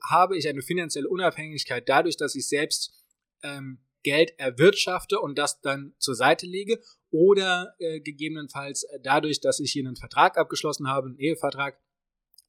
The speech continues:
oder dass Ausgleichszahlungen innerhalb der Beziehung stattfinden. Das heißt, da ist schon wieder relativ vieler Sch-, ähm, Interpretationsspielraum drin. Und, äh, so zieht sich das dann, äh, durch. Es sind ein paar Aussagen drin, die sind okay.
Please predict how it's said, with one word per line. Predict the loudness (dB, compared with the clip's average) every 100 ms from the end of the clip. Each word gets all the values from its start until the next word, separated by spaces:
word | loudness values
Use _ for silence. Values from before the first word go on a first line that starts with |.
| _
oder | 4 4
dass | 4 4
Ausgleichszahlungen | 4 4 2 0 0 0 0 0
innerhalb | 0 0 0
der | -2
Beziehung | -2 0 2 0
stattfinden. | -10 _ _ _ _ _ _ -20 -20 -18 -18 _
Das | -2
heißt, | 0 2
da | 0
ist |
schon | 0
wieder | 4 4
relativ | 6 4 2 -4
vieler | 0 2
Sch-, | 2 0 -4
ähm, | 0 2 2 -2 -6
Interpretationsspielraum | -4 -4 -2 -2 0 -2 -2 -6 -8 -8 -8
drin. | -6 -6 -8 -20 -20 _ _ _ _
Und, | -4 -2 -4 -2
äh, | 0
so | 2 2
zieht | 0 -4
sich | 2
das | 2 4
dann, | 2 0 -8 _ _ _
äh, | -8 -2
durch. | 0 0
Es | -4
sind | -6
ein |
paar | 0 0
Aussagen | 2 2 0
drin, | -2 -4
die |
sind | -4 -6
okay. | -8 -8 -8